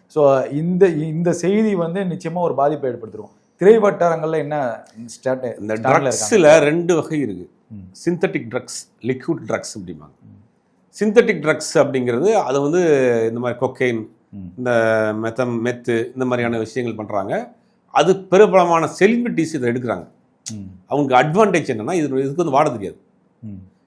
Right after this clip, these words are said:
Speaker 2: இது நாக்குல ஒரு, ஒரு, ஒரு, ஒரு ஓரமா வச்சிடுறாங்க. ஒரு அஞ்சு நிமிஷத்துல எடுத்தோடனே அது வந்து கிட்டத்தட்ட ட்வென்டி ஃபோர் ஹவர்ஸ் வரைக்கும்
Speaker 1: ம்.
Speaker 2: அந்த போதை இருக்கு.
Speaker 1: ஆ, ஆ.
Speaker 2: அ, ட்வென்டி ஃபோர் ஹவர்ஸ் வரைக்கும் அவங்க ரெண்டு நாள் கூட தூங்காம இருக்கிறாங்க,
Speaker 1: ம்.
Speaker 2: ஆக்டிவா இருப்பாங்க.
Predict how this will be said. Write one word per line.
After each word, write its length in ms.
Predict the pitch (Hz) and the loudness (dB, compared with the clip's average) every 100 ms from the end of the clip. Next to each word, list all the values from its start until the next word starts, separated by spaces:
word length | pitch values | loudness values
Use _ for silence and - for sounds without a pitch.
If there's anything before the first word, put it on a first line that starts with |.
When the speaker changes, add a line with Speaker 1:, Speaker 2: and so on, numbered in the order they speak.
| _ | _
Speaker 2:
இது 120 | 143 | 2
நாக்குல 360 | 151 165 165 151 | 4 6 6 6
ஒரு, 140 | 139 | 6
ஒரு, 480 | 135 135 131 127 123 | 4 4 4 4 2
ஒரு, 260 | 127 127 123 | 2 2 4
ஒரு 20 | |
ஓரமா 340 | 143 139 123 | 2 2 -2
வச்சிடுறாங்க. 300 | 123 127 120 | -4 -4 -2
ஒரு 120 | 143 | 0
அஞ்சு 180 | 131 131 | 0 -2
நிமிஷத்துல 260 | 123 - 127 | -4 -6 -6
எடுத்தோடனே 200 | 123 127 | -4 -4
அது 140 | 135 | -2
வந்து 220 | 120 127 131 | -2 -4 -6
கிட்டத்தட்ட 460 | 123 120 131 123 | -10 -10 -10 -10
ட்வென்டி 220 | 123 151 | -10 -10
ஃபோர் 160 | 143 127 | -6 -4
ஹவர்ஸ் 220 | 117 120 | -4 -2
வரைக்கும் 380 | 139 120 151 - _ - | -6 -6 -8 -10 _ -14
Speaker 1:
ம். 260 | 160 147 101 | -10 -8 -6
Speaker 2:
அந்த 200 | 123 110 | -4 -2
போதை 300 | 123 131 120 | -2 0 -2
இருக்கு. 420 | 117 107 139 151 110 104 95 - | -4 -2 -2 -2 -6 -14 -18 -8
Speaker 1:
ஆ, 60 | 143 | -6
ஆ. 40 | |
Speaker 2:
அ, 20 | |
ட்வென்டி 340 | 135 135 180 190 | -4 -2 -2 2
ஃபோர் 140 | 180 | 4
ஹவர்ஸ் 200 | 175 175 | 4 2
வரைக்கும் 280 | 170 175 175 | 0 0 0
அவங்க 120 | 156 | 0
ரெண்டு 180 | 143 180 | 2 4
நாள் 280 | 185 185 170 | 6 6 4
கூட 140 | 175 | -2
தூங்காம 360 | 170 185 170 147 | 0 0 2 0
இருக்கிறாங்க, 400 | 113 104 95 98 | -2 -6 -4 -2
Speaker 1:
ம். 40 | |
Speaker 2:
ஆக்டிவா 340 | 120 - 180 | -2 -2 2
இருப்பாங்க. 320 | 156 113 101 | 2 2 -6